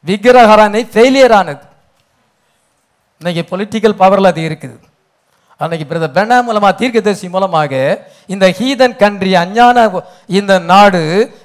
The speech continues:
விக்கிரகங்களை வழிபடுற நாடு தோல்வி அடைந்தது. அந்த விக்கிரகங்கள் தோல்வி அடைந்தது. பிரதர் பிரணாம் சேலஞ்ச் பண்ணினார். இந்தியாவுக்கு சத்தியம் வந்தது. ஹல்லேலூயா. மெக்சிகோல அந்த செத்து போன குழந்தை உயிரோடு வந்தது. அது ஒரு பெரிய கத்தோலிக் கண்ட்ரி.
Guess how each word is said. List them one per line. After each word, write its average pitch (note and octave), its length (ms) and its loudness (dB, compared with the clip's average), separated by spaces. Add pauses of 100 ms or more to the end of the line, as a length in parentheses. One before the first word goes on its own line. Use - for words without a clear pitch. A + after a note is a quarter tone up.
விக்கிரகங்களை B3 520 2
வழிபடுற G#3+ 460 2
நாடு G3+ 360 0
தோல்வி C4+ 400 2
அடைந்தது. E3+ 420 -4 (1800)
அந்த G3+ 240 0
விக்கிரகங்கள் C4 600 2
தோல்வி B3 380 2
அடைந்தது. D#3 540 -4
பிரதர் F#3 220 -2
பிரணாம் B3+ 300 -2
சேலஞ்ச் C4 640 2
பண்ணினார். D#3+ 440 -4 (1300)
இந்தியாவுக்கு C#4 580 2
சத்தியம் C#4+ 400 2
வந்தது. A3+ 440 0
ஹல்லேலூயா. B3+ 680 2 (260)
மெக்சிகோல C4+ 480 0
அந்த C#4+ 260 4
செத்து C#4 320 0
போன C#4 240 2
குழந்தை C#4 400 4
உயிரோடு C#4 340 2
வந்தது. G#3 280 0
அது G3+ 140 4
ஒரு C4 140 2
பெரிய C4+ 380 2
கத்தோலிக் C#4 480 2
கண்ட்ரி. F3+ 500 -2